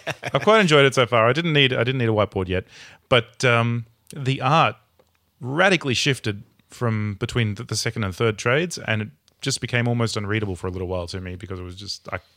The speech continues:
I couldn't tell who was who or what was going on. And Jonathan Hickman loves to write exposition, so, um, not knowing who was giving me that exposition was very confusing. Uh, but, uh, but it's been a, it's been a fun little read. Uh, what else? I read the, uh,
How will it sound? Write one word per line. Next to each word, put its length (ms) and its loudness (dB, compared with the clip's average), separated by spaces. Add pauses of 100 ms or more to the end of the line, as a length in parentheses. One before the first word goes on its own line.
(100)
I 80 -4
couldn't 240 -8
tell 180 -8
who 140 -4
was 160 -8
who 100 -4
or 120 -4
what 140 -6
was 100 -8
going 240 -4
on. 200 -6 (440)
And 140 0
Jonathan 380 0
Hickman 460 -6
loves 300 -2
to 100 -10
write 220 -4 (360)
exposition, 760 -8
so, 420 -6
um, 260 -6 (400)
not 220 0
knowing 240 0
who 140 2
was 160 0
giving 260 2
me 100 2
that 160 2
exposition 640 0
was 140 -4
very 280 0
confusing. 560 -12 (720)
Uh, 320 2
but, 340 0
uh, 160 4
but 140 -4
it's 100 -4
been 160 -2
a, 200 2 (160)
it's 440 -6
been 140 -6
a 60 0
fun 240 -4
little 160 -2
read. 260 -2 (540)
Uh, 260 4
what 200 2
else? 160 4
I 40 6
read 280 4
the, 480 2
uh, 460 2